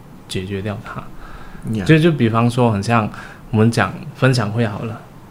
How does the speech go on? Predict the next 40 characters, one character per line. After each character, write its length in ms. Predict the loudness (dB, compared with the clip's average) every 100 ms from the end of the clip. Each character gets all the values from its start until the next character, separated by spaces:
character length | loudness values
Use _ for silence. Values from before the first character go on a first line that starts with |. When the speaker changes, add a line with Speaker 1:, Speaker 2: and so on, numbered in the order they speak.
| -4
Speaker 2:
嗯 200 | 2 4
哼。 60 |
Speaker 1:
那 100 | 6
分 180 | 8 6
享 240 | 6 2
会 200 | 2 2 2
这 160 | 2
一 80 | 2
个 220 | 4 4
是 260 | 2 0 0
比 140 | 0
较 80 | -2
大 200 | 4 4
的 120 | 4
一 80 | 0
个 100 | -2
东 200 | -2 -4
西， 180 | -4 -8 -14 -10 4
那 140 | 6
我 60 | 8
们 100 | 6
就 140 | 4 2
拆 220 | -2 0
解， 240 | 0 -2 -4 -8 -12 -16 -12
拆 200 | -2 -2
成， 260 | 0 -2
诶， 180 | 0 -2 -2
开 260 | 0 0
头， 360 | 0 -4 -6 -6 -8 -16 -20 -20 -10
开 180 | -2 0
头 200 | 0 -2
的 120 | -2
这 180 | 0 -2
个 80 | -2
offer 500 | -4 -4 -6 -6 -6 -10 -20 -20 -20 -4
的 160 | -2 0
这 180 | 0
个 100 | 0
文 200 | 0 -2 -6
字 320 | -8 -4 -4